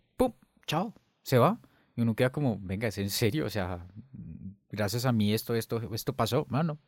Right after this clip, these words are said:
lo siento, chao". Y la afición, no sé qué vaya a opinar, Camilo. Y hasta el momento, pues, no sé si usted vio el gol del Cuti Romero, Camilo, que cabeció abajo y estoy seguro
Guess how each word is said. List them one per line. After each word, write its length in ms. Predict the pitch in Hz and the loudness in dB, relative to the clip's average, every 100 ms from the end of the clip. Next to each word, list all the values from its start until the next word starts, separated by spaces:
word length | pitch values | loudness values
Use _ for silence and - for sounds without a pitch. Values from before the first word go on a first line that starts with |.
| - | -6
lo 120 | 113 | -2
siento, 260 | 104 139 104 | 0 0 -4
chao". 340 | - 127 135 - _ _ _ _ - - - _ | -2 0 0 -6 _ _ _ _ -20 -20 -20 _
Y 120 | 135 | 0
la 80 | 127 | 0
afición, 520 | - 117 - 117 190 | 0 0 2 2 4
no 120 | 180 | 2
sé 140 | 135 135 | 2 0
qué 120 | 131 | 2
vaya 220 | 117 120 | 2 2
a 40 | 120 | -2
opinar, 360 | 107 104 95 | -2 -2 -2
Camilo. 360 | 92 90 85 82 _ _ _ - | -4 -6 -6 -8 _ _ _ -4
Y 100 | 123 | -2
hasta 220 | 117 120 | -2 -2
el 60 | |
momento, 880 | 113 107 120 117 147 151 147 135 117 - | -2 0 0 2 4 4 4 4 2 2
pues, 400 | 110 92 - - _ - - | 0 0 -4 -10 _ -20 -8
no 120 | 127 120 | -2 0
sé 160 | 127 | 0
si 100 | 131 | -2
usted 260 | 135 147 143 | 2 2 4
vio 120 | 143 | 6
el 100 | 139 | 6
gol 180 | 139 135 | 6 4
del 160 | 139 135 | 2 2
Cuti 300 | 139 - 131 | -2 -2 -2
Romero, 460 | 127 110 101 113 | 0 2 2 0
Camilo, 400 | - 107 98 92 131 _ _ _ _ _ _ _ - | -4 -4 -2 -4 -6 _ _ _ _ _ _ _ -6
que 920 | 123 117 110 107 104 101 98 98 92 - - - - | 0 4 4 4 4 2 2 0 -2 -8 -16 -16 -2
cabeció 460 | 131 113 104 120 | 2 4 2 0
abajo 340 | 117 135 131 151 | 2 4 4 2
y 180 | 120 107 | 0 -4
estoy 480 | - - 107 107 - | -6 -2 0 0 -2
seguro 600 | - 135 143 139 127 | 0 2 6 6 6